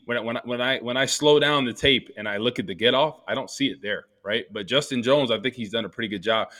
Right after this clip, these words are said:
But then when you have to talk about the rotation, then the guy coming in for him, w-,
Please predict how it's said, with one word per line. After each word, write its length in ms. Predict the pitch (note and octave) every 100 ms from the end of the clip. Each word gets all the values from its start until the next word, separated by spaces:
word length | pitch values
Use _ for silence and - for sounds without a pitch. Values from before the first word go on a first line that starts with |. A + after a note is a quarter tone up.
| -
But 80 | A2
then 160 | C#3 D3
when 80 |
you 100 | C3
have 140 | B2 A#2
to 80 | -
talk 240 | B2+ A2
about 240 | G#2+ A2
the 60 | G#2
rotation, 640 | G2 F#2+ D3 G3 - G2+ F#2 _ _ _ _
then 160 | B2 A#2+
the 80 | A2+
guy 200 | A#2+ A2+
coming 300 | B2 A2+ B2
in 140 | C#3+
for 500 | - C#3+ C#3 C#3 C3+
him, 140 | C3
w-, 180 | - G#2+